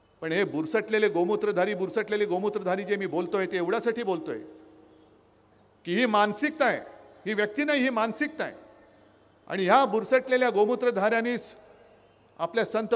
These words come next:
तुकारामांच्या गाथा ह्या बुडवल्या होत्या. आणि तीच बुरसटलेली गोमूत्रधारी मानसिकता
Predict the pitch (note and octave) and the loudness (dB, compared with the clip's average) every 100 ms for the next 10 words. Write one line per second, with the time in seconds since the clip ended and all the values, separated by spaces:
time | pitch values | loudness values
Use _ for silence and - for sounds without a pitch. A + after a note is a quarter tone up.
0 | G#3+ G#3 G#3 G3+ G#3 G3+ E3+ F3 F3+ G3 | 0 2 2 2 -2 -4 0 0 0 0
1 | E3 D#3+ - E3 F#3 D#3 F3 F3+ E3 C3 | -2 -2 -8 -6 -4 -2 -2 0 2 0
2 | A2+ F#2+ D2+ - - - - - _ _ | -2 -10 -12 -20 -20 -20 -20 -20 _ _
3 | _ _ _ _ _ _ - D3+ D3+ - | _ _ _ _ _ _ -8 -8 -6 -2
4 | A#3+ A#3 C3+ G#3 F3+ A#3+ G#3+ G#3+ G#3 G3 | -2 -2 -4 -4 0 0 4 2 2 2
5 | G#3 G#3+ G#3+ G3 G3 G3+ F3+ G3 F#3 G3+ | 2 2 0 2 2 2 -2 -2 -4 -6
6 | G#3 F3 A#2+ - | 0 0 -2 -10